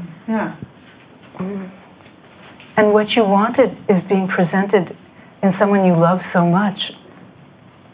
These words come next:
Speaker 2: And, you know, it was quite wonderful. The, the fact that there's a mermaid in the picture, but it's almost your view out the window.
Speaker 1: Yeah.
Speaker 2: You know, like,
Speaker 1: Yeah.
Speaker 2: it's, it's believable. It's very, very lovely and playful in that.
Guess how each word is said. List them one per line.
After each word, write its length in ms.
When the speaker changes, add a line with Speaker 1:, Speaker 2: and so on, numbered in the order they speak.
Speaker 2:
And, 320
you 60
know, 200
it 100
was 160
quite 300
wonderful. 600
The, 300
the 80
fact 380
that 220
there's 260
a 120
mermaid 380
in 120
the 60
picture, 380
but 180
it's 140
almost 500
your 160
view 320
out 240
the 140
window. 560
Speaker 1:
Yeah. 200
Speaker 2:
You 140
know, 220
like, 160
Speaker 1:
Yeah. 80
Speaker 2:
it's, 340
it's 200
believable. 600
It's 160
very, 280
very 300
lovely 400
and 140
playful 500
in 140
that. 300